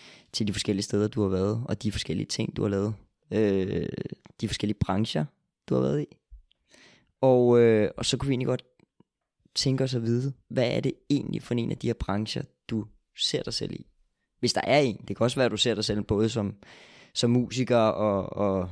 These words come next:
og journalist og, øh, ja,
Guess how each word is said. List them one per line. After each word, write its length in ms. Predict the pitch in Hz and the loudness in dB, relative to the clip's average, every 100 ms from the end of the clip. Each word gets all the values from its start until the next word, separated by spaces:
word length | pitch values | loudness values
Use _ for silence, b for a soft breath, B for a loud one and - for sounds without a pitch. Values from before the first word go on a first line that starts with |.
| - | -6
og 180 | 110 - | -4 0
journalist 480 | 113 107 110 101 - | 2 2 0 -2 -2
og, 420 | 110 104 95 - B B B B B B _ - | 0 2 0 -4 B B B B B B _ 0
øh, 420 | 110 101 92 101 - - - | 2 2 0 -6 -10 -10 -4
ja, 140 | 95 | -4